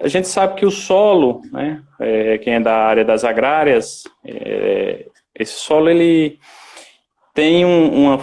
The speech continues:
uma fase sólida, mas tem a parte líquida, que é a água do solo, que na realidade não é a água, é a solução, e nessa solução tem os íons, né, que as plantas vão utilizar para absorver e se desenvolver, né, que são os elementos químicos, os nutrientes, né, essenciais.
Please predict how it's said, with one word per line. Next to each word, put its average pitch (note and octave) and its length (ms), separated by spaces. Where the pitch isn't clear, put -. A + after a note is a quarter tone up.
uma A2+ 640
fase A2+ 280
sólida, G3 480
mas F#3+ 200
tem F3+ 140
a D#3+ 40
parte D3 280
líquida, A2 560
que B2 220
é B2 40
a B2 80
água B2+ 300
do B2+ 80
solo, G#2+ 420
que - 80
na B2+ 80
realidade C#3 400
não D3 120
é D3 80
a D3 60
água, D3+ 240
é - 20
a - 20
solução, E3+ 600
e - 20
nessa E3+ 220
solução D#3 440
tem E3 160
os D3 280
íons, A2+ 560
né, A#2 240
que A2+ 80
as G#2+ 160
plantas A#2 360
vão B2 140
utilizar C3+ 500
para - 100
absorver C3 500
e C3+ 60
se C#3 140
desenvolver, C#3 840
né, G#2+ 140
que - 80
são A2+ 160
os A2 80
elementos A#2+ 420
químicos, A2+ 540
os G#2+ 160
nutrientes, A#2+ 760
né, C3 260
essenciais. G#2 880